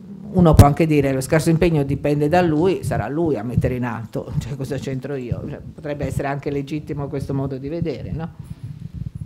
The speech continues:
In fondo, se ci pensate, l'impegno sembra essere una cosa che riguarda l'allievo, no? È lui che non si impegna, quindi nel momento in cui lui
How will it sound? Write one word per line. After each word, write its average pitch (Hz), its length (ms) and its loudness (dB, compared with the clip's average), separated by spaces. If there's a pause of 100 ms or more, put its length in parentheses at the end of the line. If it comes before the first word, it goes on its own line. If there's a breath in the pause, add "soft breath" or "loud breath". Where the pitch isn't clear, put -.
(160)
In 165 140 6
fondo, 156 300 4
se 135 120 -2
ci 143 120 2
pensate, 180 600 8
l'impegno 170 840 8 (300 loud breath)
sembra 170 440 4
essere 160 280 4
una 139 100 0
cosa 170 220 2
che 156 120 2
riguarda 135 640 0
l'allievo, 135 720 -4 (340)
no? 160 180 -4
È 175 80 4
lui 185 340 6
che 151 120 -4
non 127 120 -4
si 151 140 -4
impegna, 143 600 -6
quindi 104 420 -6
nel 147 120 -10
momento 151 380 -2
in 131 100 -6
cui 151 160 -2
lui 143 340 -2